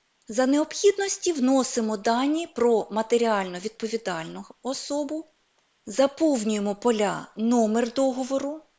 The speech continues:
дата договору, початок та кінець дії договору. В поле валюта договору вносимо гривні,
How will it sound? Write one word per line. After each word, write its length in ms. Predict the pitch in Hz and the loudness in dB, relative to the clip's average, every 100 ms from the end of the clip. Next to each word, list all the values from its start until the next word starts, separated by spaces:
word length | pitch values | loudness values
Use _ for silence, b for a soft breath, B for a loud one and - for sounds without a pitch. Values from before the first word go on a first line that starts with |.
| B B B B | B B B B
дата 560 | 202 240 220 196 226 | 2 4 4 2 0
договору, 800 | 226 247 262 254 269 269 269 311 _ _ B B B | 0 0 0 -2 -4 -4 -6 -10 _ _ B B B
початок 640 | - 254 - 277 262 226 - | 0 2 4 2 2 -2 -2
та 120 | 254 | -4
кінець 600 | 254 269 226 196 190 180 | -2 0 0 0 -4 -6
дії 320 | 233 240 254 | -4 -2 -2
договору. 720 | 247 269 254 269 262 269 285 311 _ _ _ _ _ | -2 -2 0 -4 -6 -8 -10 -16 _ _ _ _ _
В 120 | - - | -20 -8
поле 400 | 269 311 311 294 | 2 4 6 6
валюта 540 | 262 302 320 294 254 | 6 6 4 2 0
договору 580 | 226 254 214 214 202 202 | 2 2 2 0 0 -2
вносимо 800 | 190 226 220 190 - 165 165 - | -2 -2 -2 -2 -8 -8 -10 -8
гривні, 880 | 196 220 240 190 165 190 208 262 | -6 0 2 0 -2 -6 -6 -6